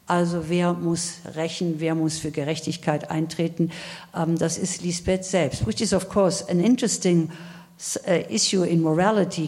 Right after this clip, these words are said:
Can you take vengeance into your own hand? Are you allowed to do this? And this is, äh,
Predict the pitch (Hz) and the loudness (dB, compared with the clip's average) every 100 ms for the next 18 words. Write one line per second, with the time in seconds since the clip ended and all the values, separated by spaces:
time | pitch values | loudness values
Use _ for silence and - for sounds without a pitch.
0 | - 208 214 208 196 190 185 170 180 185 | -2 2 4 2 2 -2 0 2 4 4
1 | 175 180 170 170 175 175 160 - 165 156 | 2 0 2 2 4 4 2 2 0 0
2 | 170 170 175 175 175 175 175 165 165 170 | 2 4 2 0 -2 2 4 4 4 4
3 | 175 175 170 156 139 139 135 123 - - | 4 4 2 -4 -4 -6 -6 -8 -8 -6
4 | - 151 180 185 180 - - - - | -2 0 0 -2 -2 -4 -4 -4 -4